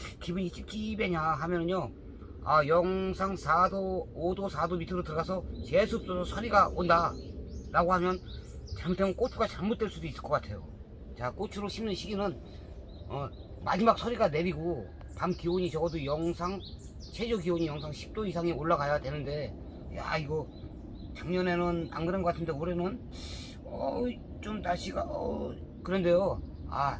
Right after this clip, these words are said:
그래도 심기로 강행을 하겠습니다. 자, 왜냐면은 영하, 아니, 영상 한 오 도, 사 도 재수가 없어서 서-, 서리가 살짝 오더라도요, 그동안에 얘네를 이파리를 갖다가 영양제를 줘가지고 이파리를 약간 두껍게 만들어서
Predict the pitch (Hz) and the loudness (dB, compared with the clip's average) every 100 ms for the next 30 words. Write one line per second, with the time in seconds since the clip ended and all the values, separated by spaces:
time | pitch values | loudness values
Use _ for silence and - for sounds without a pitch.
0 | - 165 175 190 - 240 - 220 - 160 | -4 -2 0 -2 -4 -6 -2 -2 0 2
1 | 175 185 190 - - 190 180 135 120 135 | 4 4 0 -6 -6 -4 -2 -2 -2 -2
2 | 156 160 156 170 185 - - - - - | 0 0 -2 -2 -4 -6 -10 -12 -12 -10
3 | - - - - - - 151 339 359 185 | -10 -8 -8 -8 -8 -6 0 4 4 4
4 | - - - - - - - - 139 139 | 0 -10 -12 -12 -12 -12 -10 -8 -4 0
5 | 170 190 190 196 165 180 147 170 190 196 | 4 4 6 4 4 2 4 4 4 4
6 | 185 170 175 165 - - - - - - | 4 4 4 0 -4 -10 -10 -10 -10 -10
7 | - - - 208 214 226 190 175 185 - | -10 -8 0 2 6 6 6 2 0 0
8 | 240 - 220 220 - - - - 240 196 | -2 -2 -4 -4 -2 -2 2 2 2 2
9 | 190 190 175 160 180 - - - - - | 2 4 4 4 2 -2 -10 -10 -10 -8
10 | - 185 180 180 143 180 180 190 214 - | 0 4 4 4 2 4 4 2 0 -6
11 | - - - 190 170 185 170 170 170 175 | -10 -10 -4 -2 2 2 2 2 2 0
12 | 160 147 175 170 165 156 165 165 160 151 | 0 2 2 2 0 -2 0 0 -2 -4
13 | 156 - 160 165 185 - - - - 180 | -6 -6 -6 -4 -4 -4 -8 -8 -4 -4
14 | - - 170 160 139 143 135 170 | -4 -6 -4 -4 -2 -4 -4 -4